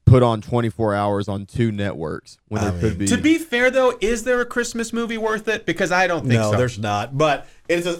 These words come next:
Speaker 2: it's a Snead family tradition that
Speaker 3: Mm-hmm.
Speaker 2: we get up,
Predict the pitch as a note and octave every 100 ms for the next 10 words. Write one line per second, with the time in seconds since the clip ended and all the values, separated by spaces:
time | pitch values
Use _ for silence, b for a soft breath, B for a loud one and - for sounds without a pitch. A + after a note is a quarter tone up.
0 | E3+ F3 F#3+ D3+ - D#3+ C#3 D3 C3+ B2
1 | B2 A#2 C3 - G2 F#2 - _ _ _
2 | - A2+ A2+ - _ _ - A#2 A2 G2
3 | - - C3 C3+ B2+ A#2+